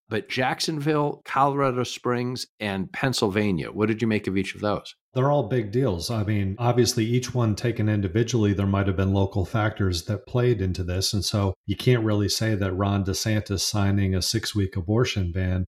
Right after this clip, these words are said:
Speaker 2: led to the flipping of this mayor's race in Jacksonville. But DeSantis did win Jacksonville by fourteen points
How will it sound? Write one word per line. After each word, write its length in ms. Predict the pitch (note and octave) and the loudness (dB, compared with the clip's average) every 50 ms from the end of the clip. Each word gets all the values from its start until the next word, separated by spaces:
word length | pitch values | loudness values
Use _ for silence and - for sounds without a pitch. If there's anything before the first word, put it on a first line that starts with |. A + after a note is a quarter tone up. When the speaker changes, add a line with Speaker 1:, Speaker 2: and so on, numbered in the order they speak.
| - _ | -6 _
Speaker 2:
led 360 | G2 G2 G#2+ G#2+ G#2+ F#2+ F2+ | 2 4 4 4 4 2 0
to 160 | - - G#2+ | -2 -2 -2
the 120 | F2 F#2 F2 | -2 -2 -6
flipping 640 | - - - A2+ A2+ - - G2+ F#2+ F2+ F2+ F#2+ - | -8 -2 0 0 0 0 -2 -2 -2 -2 -2 -4 -4
of 320 | - F#2+ F#2+ F#2 E2 D#2+ E2+ | -2 0 0 0 -2 -4 -4
this 500 | G2 F#2 E2+ - - - - - - A#2 | -2 -2 0 0 -2 -2 -4 -6 -4 -2
mayor's 440 | G2+ G2+ G#2+ A2+ A#2 A2+ G2 D#2+ F#2 | 2 2 4 4 4 4 4 2 0
race 360 | F#2+ F2+ F2 F#2 F2+ - - | -2 -2 -2 -4 -4 -6 -6
in 220 | - A2 G2+ F#2 E2 | -6 -6 -6 -4 -4
Jacksonville. 720 | F#2 A#2+ D3+ D#3+ - - G#2+ F2+ E2 F2 F2+ F2 F2 - _ _ - | -4 -4 -4 -4 -6 -6 -8 -8 -6 -8 -8 -10 -10 -12 _ _ 0
But 400 | F#3+ G#3+ G3+ C#3 - - - - _ _ - | 2 2 4 2 0 -4 -6 -12 _ _ -8
DeSantis 540 | A#2 G2+ - D#3 D#3 D3+ - - C3 B2+ - - | -6 -4 -2 -2 -2 -2 -2 -2 -4 -4 -4 -4
did 240 | - C#3 D3+ D#3+ C#3+ | 0 2 2 2 2
win 360 | A2 A2+ A2+ A2+ A2 G#2 F#2 | 2 2 2 2 0 0 -2
Jacksonville 720 | G2 A2 A#2+ C3 C3+ - - G#2 F#2+ F2 E2 F#2 F#2 F#2 G2+ | 0 -2 -2 -2 -4 -4 -4 -4 -4 -4 -4 -4 -2 -2 -2
by 220 | F2 F2+ F2+ E2+ | -2 -4 -6 -6
fourteen 640 | - - - A#2+ A2+ G#2+ - - - G#2+ G2 F#2 E2+ | -8 -2 0 2 2 2 0 -2 0 0 0 0 -2
points 560 | - - B2+ A#2+ G2+ F2+ E2+ - - - - | 0 2 2 4 4 2 0 0 -4 -6 -6